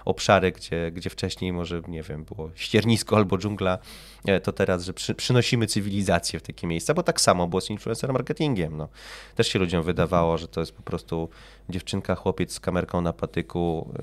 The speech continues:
e, którzy robią śmieszne filmiki, a okazało się, że, że, no, to jest potężny biznes i już nie jest na pewno w koszyku pod tytułem ciekawostki, eksperymenty, innowacje, tylko mierzalny, wystandaryzowany i efektywny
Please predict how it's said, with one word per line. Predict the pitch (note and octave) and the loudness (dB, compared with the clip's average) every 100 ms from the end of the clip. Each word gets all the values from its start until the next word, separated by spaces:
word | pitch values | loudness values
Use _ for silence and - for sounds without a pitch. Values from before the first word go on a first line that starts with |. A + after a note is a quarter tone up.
| E2 E2+ | -8 -8
e, | D#2 | -8
którzy | - E2 | -8 -6
robią | E2+ E2 E2 | -4 -4 -6
śmieszne | - E2+ E2+ | -6 -6 -6
filmiki, | - D#2 D#2+ D#2+ - F2+ F2 - | -6 -4 -4 -6 -4 -4 -4 -2
a | D2+ | -2
okazało | C#2+ - E2 E2 D#2 D#2 | -2 -4 -6 -4 -4 -6
się, | - D#2+ | -6 -8
że, | D#2 D2+ - | -6 -8 -10
że, | - | -10
no, | D#2+ | -10
to | - | -8
jest | D#2 | -8
potężny | - F2 E2 D#2 D#2+ D2+ - - | -6 -2 -4 -4 -8 -10 -12 -12
biznes | E2 F#2 G2 F2+ - | -6 -4 -2 -2 -4
i | D#2+ | -8
już | D#2 - | -8 -4
nie | F2+ | -2
jest | D#2+ | -2
na | D#2+ | -4
pewno | - E2+ E2 D#2 - - - - | -4 -4 -4 -6 -12 -20 -20 -20
w | - | -10
koszyku | - - G2 G2 | -4 -2 0 -2
pod | - - | -8 -10
tytułem | - - F2+ E2 | -10 -2 -2 -2
ciekawostki, | - - F2 F2 - - | -4 -4 -2 -2 -6 -10
eksperymenty, | - - F#2 F2 E2 E2+ F2 | -8 -4 -2 0 -2 -4 -6
innowacje, | E2+ E2 D#2+ D#2 - E2+ | -4 -4 0 -2 -2 -8
tylko | D#2 - - D#2+ - F#2 | -10 -12 -6 -6 -6 -6
mierzalny, | F2 F2 F2 E2+ E2 | -4 2 2 2 -4
wystandaryzowany | E2 - D#2 D#2 D#2 D2+ D2+ D#2 D#2 D2+ - - - - | -6 -6 -6 -6 -8 -10 -8 -6 -6 -8 -12 -18 -20 -8
i | - | -4
efektywny | G2+ - - - - D2 | -2 -2 -4 -8 -8 -8